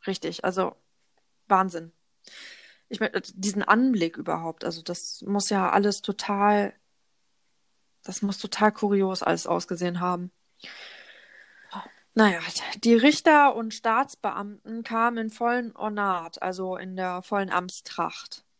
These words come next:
Speaker 1: Robert schien während der Verhandlung immer so, als ob ihm alles nicht, als ob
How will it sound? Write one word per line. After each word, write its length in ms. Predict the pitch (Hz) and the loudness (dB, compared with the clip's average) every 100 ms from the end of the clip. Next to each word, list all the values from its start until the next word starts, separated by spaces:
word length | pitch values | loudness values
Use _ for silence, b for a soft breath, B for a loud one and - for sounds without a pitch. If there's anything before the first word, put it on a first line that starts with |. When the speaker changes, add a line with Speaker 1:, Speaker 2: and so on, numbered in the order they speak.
| _ _ _ _ | _ _ _ _
Speaker 1:
Robert 580 | - 220 247 285 294 302 | 0 4 6 6 4 2
schien 600 | - - - 262 262 247 | -8 -12 -6 -2 -2 -2
während 260 | 233 233 226 | 0 0 0
der 80 | 226 | -4
Verhandlung 480 | 226 226 240 233 | -4 -6 -6 -8
immer 260 | 226 226 226 | -8 -6 -4
so, 260 | 208 226 226 | -4 -2 -2
als 320 | 208 208 - | -2 -4 -4
ob 260 | 214 - - | -6 -6 -12
ihm 320 | 208 208 196 | -8 -8 -2
alles 520 | - 202 208 - - - | 0 0 -2 -6 -10 -12
nicht, 400 | 185 190 - - | -12 -10 -10 -6
als 120 | 175 | -4
ob 160 | - | -4